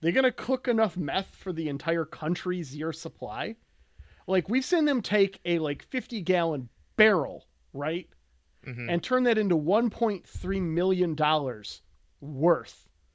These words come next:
Speaker 1: of crystal.
Speaker 2: Yeah.
Speaker 1: Is he gonna be the Musk of meth?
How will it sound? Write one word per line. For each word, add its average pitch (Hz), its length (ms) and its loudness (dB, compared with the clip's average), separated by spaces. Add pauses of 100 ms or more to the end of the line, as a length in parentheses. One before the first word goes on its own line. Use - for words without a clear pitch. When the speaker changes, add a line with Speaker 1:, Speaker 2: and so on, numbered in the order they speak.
(280)
Speaker 1:
of 151 220 -2
crystal. - 500 -6 (1120)
Speaker 2:
Yeah. 123 160 -2 (340)
Speaker 1:
Is 160 180 -4
he 240 100 -2
gonna 302 240 2
be 214 200 0
the 190 120 4
Musk 156 400 0
of 180 80 0
meth? 147 420 -4